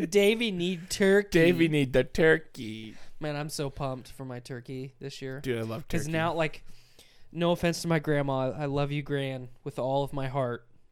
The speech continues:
Speaker 1: You're one of the few people on this earth that I, that I have emotion towards.
Speaker 2: No.
Speaker 1: That's positive.
Speaker 2: <laughs>
Speaker 1: Dave, you're, Dave, you're in there too.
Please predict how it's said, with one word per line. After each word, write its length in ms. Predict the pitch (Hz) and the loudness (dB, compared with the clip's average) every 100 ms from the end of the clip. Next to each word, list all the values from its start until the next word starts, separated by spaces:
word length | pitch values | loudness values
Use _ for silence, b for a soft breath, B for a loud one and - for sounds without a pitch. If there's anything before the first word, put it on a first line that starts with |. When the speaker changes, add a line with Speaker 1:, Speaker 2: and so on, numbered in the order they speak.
| - | -10
Speaker 1:
You're 60 | |
one 100 | 143 | -8
of 60 | 131 | -8
the 60 | 131 | -12
few 200 | 131 135 | -12 -10
people 300 | 143 135 139 | -10 -6 -6
on 80 | 135 | -6
this 160 | 135 - | -10 -8
earth 280 | 139 127 | -8 -8
that 140 | 131 120 | -10 -10
I, 160 | 120 - - | -10 -12 -16
that 140 | 139 120 | -12 -10
I 120 | 120 | -8
have 280 | 135 123 127 | -8 -8 -10
emotion 480 | 131 127 127 123 | -10 -10 -10 -12
towards. 500 | 123 120 113 - - - | -12 -12 -12 -18 -20 -8
Speaker 2:
No. 540 | 160 135 101 71 - - | -2 -2 -2 -8 -12 -12
Speaker 1:
That's 160 | 120 - | -10 -6
positive. 640 | 143 120 - 143 - - - | -6 -6 -8 -12 -16 -20 -20
Speaker 2:
<laughs> 140 | - | -2
Speaker 1:
Dave, 160 | 156 - 190 | 2 2 4
you're, 180 | 143 - b b - | 2 0 b b -10
Dave, 200 | 135 131 | -8 -6
you're 140 | 139 | -6
in 80 | 135 | -6
there 120 | 127 | -6
too. 260 | 123 143 | -6 -8